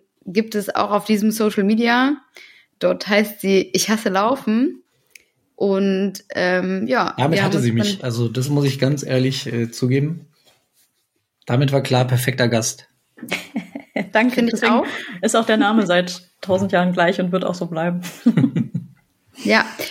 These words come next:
Speaker 1: wir haben uns nämlich gedacht, das ist gut für uns, denn offensichtlich hast du nicht das, äh, Fahrradfahren.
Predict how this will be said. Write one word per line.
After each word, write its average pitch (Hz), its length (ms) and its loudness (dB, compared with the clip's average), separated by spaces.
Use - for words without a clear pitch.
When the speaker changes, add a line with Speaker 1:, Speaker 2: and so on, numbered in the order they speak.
Speaker 1:
wir 240 140 2
haben 262 100 2
uns 285 160 2
nämlich 285 200 0
gedacht, 240 420 0
das 233 180 0
ist 214 140 -8
gut 320 220 -2
für - 160 0
uns, 277 340 0
denn 208 160 0
offensichtlich 233 640 0
hast 233 240 0
du 214 60 -2
nicht 254 240 0
das, 233 220 -6
äh, 196 240 -2
Fahrradfahren. 196 680 0